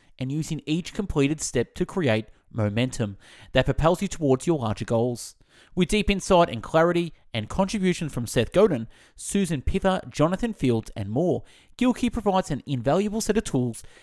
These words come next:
to help you stop being bogged down with task list and start finishing your best work.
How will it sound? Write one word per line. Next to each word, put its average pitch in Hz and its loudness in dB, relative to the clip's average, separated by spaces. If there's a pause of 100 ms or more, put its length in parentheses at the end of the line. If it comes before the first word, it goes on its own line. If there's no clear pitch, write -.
(140)
to 135 -2
help 143 2
you 120 -2
stop - 2
being 170 0
bogged 170 2
down 104 0 (280)
with 113 -2
task - -4
list 190 -2 (220)
and 208 -4
start 220 -2
finishing 202 -4
your 196 0
best - -4
work. 120 0